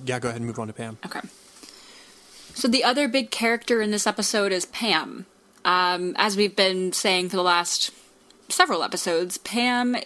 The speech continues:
Speaker 2: has really wanted to be more honest, be more upfront, more assertive, and she is doing that today. Um, at first, not so much. She was looking forward to beach day,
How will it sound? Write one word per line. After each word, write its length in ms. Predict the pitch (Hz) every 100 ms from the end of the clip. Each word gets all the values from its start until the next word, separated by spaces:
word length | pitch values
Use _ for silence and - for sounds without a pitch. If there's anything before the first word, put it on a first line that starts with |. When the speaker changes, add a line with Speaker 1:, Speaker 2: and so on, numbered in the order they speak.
| -
Speaker 2:
has 960 | - - 190 196 196 196 196 190 - - -
really 280 | 208 226 247
wanted 340 | 214 202 196 196
to 300 | - 202 190
be 160 | 196
more 180 | 196 190
honest, 480 | 190 214 233 - -
be 120 | 196
more 180 | 180 175
upfront, 580 | 170 - 226 220 208 - - - - -
more 140 | 190 170
assertive, 580 | 170 190 175 175 170 - - - - - _
and 680 | 180 185 180 175 175 175 - - _ _ -
she 380 | - - 240 247
is 140 | 240 202
doing 300 | 214 233 220
that 220 | 196 -
today. 540 | 196 214 185 120 185 - - -
Um, 720 | 180 185 185 180 180 175 151 - - - - -
at 160 | 196 -
first, 400 | 277 339 - 240
not 180 | 226
so 200 | - 240
much. 520 | 233 220 - - - -
She 460 | - 220 214 226
was 180 | 190 180
looking 260 | 220 254 240
forward 240 | 214 185
to 60 | 190
beach 260 | 285 -
day, 400 | 311 294 277 277